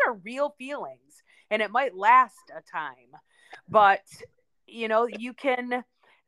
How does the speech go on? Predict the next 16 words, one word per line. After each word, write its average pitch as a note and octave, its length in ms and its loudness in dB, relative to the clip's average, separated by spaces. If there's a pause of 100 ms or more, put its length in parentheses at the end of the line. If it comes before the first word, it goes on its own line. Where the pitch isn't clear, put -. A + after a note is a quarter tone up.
(140)
then, A3+ 580 2 (600)
um, E3+ 720 0 (200)
you A#3+ 200 -10
know, - 60 -14 (1700)
we A#3 200 -8
can, A3 460 0 (380)
the, G#3 340 0
like, A3 200 0
if A#3+ 180 2
we D4+ 80 2
were G#3+ 200 6
immortal, G3+ 680 0 (320)
nothing B3 380 -4
would G#3+ 140 -4
really A3 220 -6
matter. D#3 640 -6